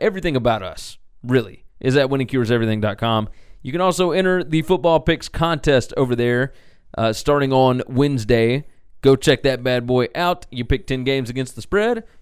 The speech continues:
You can win some pretty amazing prizes from Tunica, Mississippi. It's good stuff.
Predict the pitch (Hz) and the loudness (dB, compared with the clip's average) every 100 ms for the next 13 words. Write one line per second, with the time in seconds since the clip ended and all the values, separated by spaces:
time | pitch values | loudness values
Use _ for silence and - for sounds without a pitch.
0 | - 123 131 147 139 123 117 160 143 147 | -10 -4 0 0 0 -2 0 0 2 0
1 | 131 120 143 143 127 120 - 143 131 - | 0 0 2 2 0 -4 0 0 2 0
2 | 143 120 123 113 - 151 143 135 120 - | 0 0 -2 -4 -4 -2 0 -2 -4 -10
3 | - - - - - - - - 143 - | -20 -20 -20 -20 -20 -20 -20 -2 -2 4
4 | 160 - 117 101 | 2 2 -4 -4